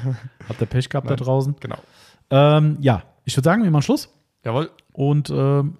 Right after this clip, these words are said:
Speaker 2: vielen Dank fürs Zuhören, liebe Leute. Hat uns wie immer sehr viel Spaß gemacht, für euch einen, äh, einen unterhaltsamen Podcast zu liefern, hoffentlich. Und, ähm,
Speaker 1: Ich denke schon.
Speaker 2: ich bin auch guter Dinge, dass es, äh, ganz gut angekommen ist, äh, mit unserer Stauinformation
Speaker 1: <laughs>
Speaker 2: und, äh, Fahrverhalten im Stau und Co. ist ja immer ganz wichtig. Da muss man mal drüber reden.
Speaker 1: Und Innenraumaufbereitung.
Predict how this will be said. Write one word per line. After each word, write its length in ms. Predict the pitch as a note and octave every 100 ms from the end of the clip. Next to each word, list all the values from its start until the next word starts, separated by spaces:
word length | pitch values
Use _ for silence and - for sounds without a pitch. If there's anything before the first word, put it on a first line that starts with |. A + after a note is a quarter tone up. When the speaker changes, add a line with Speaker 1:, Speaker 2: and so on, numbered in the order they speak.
| _ C3 - -
Speaker 2:
vielen 160 | C#3+
Dank 140 | D3 D3+
fürs 160 | C#3+
Zuhören, 260 | - C3+ E3
liebe 160 | E3
Leute. 320 | E3+ F3 G#3 D#3+
Hat 140 | C3
uns 140 | B2 C#3
wie 40 |
immer 140 | C3 A#2+
sehr 120 | B2+
viel 100 | D3
Spaß 260 | G#2+ G#2+ -
gemacht, 260 | D3 -
für 120 | -
euch 280 | C3 C#3 -
einen, 360 | B2 A#2 A#2 A#2
äh, 320 | A#2 A2 A2
einen 240 | G#2+ A2 G#2+
unterhaltsamen 500 | A#2+ G#2+ A2 - D#3+
Podcast 380 | F3+ - B2+ -
zu 80 |
liefern, 320 | G#2 G#2 C3+ B2
hoffentlich. 440 | A#2 B2 A#2+ G#3+ - _ _ _ _ _
Und, 400 | - B2+ C3+ B2+ B2+
ähm, 280 | B2+ B2+
Speaker 1:
Ich 120 | C3 B2+
denke 200 | A2+ A2
schon. 220 | - G#2+ - _ _
Speaker 2:
ich 120 | - -
bin 120 | G2
auch 180 | - -
guter 200 | G2 F2+
Dinge, 180 | F#2
dass 180 | F2 E2+
es, 200 | G2 -
äh, 100 | F2+ F#2
ganz 200 | - -
gut 120 | -
angekommen 300 | G#2+ A2+ B2+
ist, 120 | A#2+
äh, 180 | B2 A2
mit 160 | G2+ G#2+
unserer 260 | G#2 F#2+
Stauinformation 1080 | F2 G2+ A#2 C#3+ B2 B2 A#2 - B2 B2+ B2+
Speaker 1:
<laughs> 0 |
Speaker 2:
und, 320 | G#2+ G#2 -
äh, 180 | A2 G2
Fahrverhalten 720 | - A2 A2 A#2 G#2+ A#2 A2+
im 100 | G#2
Stau 320 | - G#2 B2
und 160 | - G#2
Co. 280 | - B2
ist 120 | C3 -
ja 60 |
immer 140 | G#2+ G#2
ganz 240 | A#2 -
wichtig. 380 | B2 - C#3 -
Da 80 | G#2+
muss 120 | G#2+
man 100 | A#2
mal 40 | A2
drüber 260 | G#2 G#2
reden. 160 | G2 A#2
Speaker 1:
Und 120 | C3
Innenraumaufbereitung. 960 | D3 D3 C3 C3+ B2+ - B2+ C3 C3+